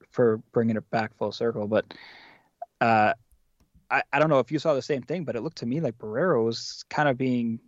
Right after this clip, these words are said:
marked by two defenders, uh, or two Nashville players pretty much the entire game. Uh, anytime that he came down the wing, there was always two defenders kind of marking him together, um, working to just double team and take him,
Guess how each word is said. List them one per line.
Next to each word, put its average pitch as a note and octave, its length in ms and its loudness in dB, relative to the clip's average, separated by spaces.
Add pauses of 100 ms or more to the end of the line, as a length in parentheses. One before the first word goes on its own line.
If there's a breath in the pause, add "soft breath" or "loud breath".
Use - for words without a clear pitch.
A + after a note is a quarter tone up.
(180)
marked C3 440 0 (120)
by A#2 400 0
two C#3+ 180 -4
defenders, A#2+ 680 -4 (240)
uh, A2 320 -2
or A2+ 180 0
two B2+ 340 0 (540 soft breath)
Nashville B2 400 2
players A#2 400 2
pretty B2+ 180 0
much A#2+ 200 -4
the B2+ 80 -4
entire A2+ 320 -4
game. F#2+ 260 -10 (540)
Uh, A#2+ 280 -2
anytime C#3+ 460 2
that B2+ 140 2
he A2+ 100 -4
came B2+ 160 -6
down A#2+ 160 -2
the A#2 80 -2
wing, A#2+ 220 0
there A#2 100 0
was A#2 140 -2
always B2 240 0
two C3+ 160 -6
defenders A#2 500 -2 (520 soft breath)
kind B2 200 2
of A2+ 180 0 (400)
marking A#2+ 380 -2
him A#2 300 -4
together, A2+ 480 -4 (120)
um, G#2 440 -8 (180)
working B2 500 -2 (540)
to - 120 -16
just - 340 -14
double A2 200 -2
team B2 300 2
and A2 160 0
take B2 180 -2
him, A2+ 120 0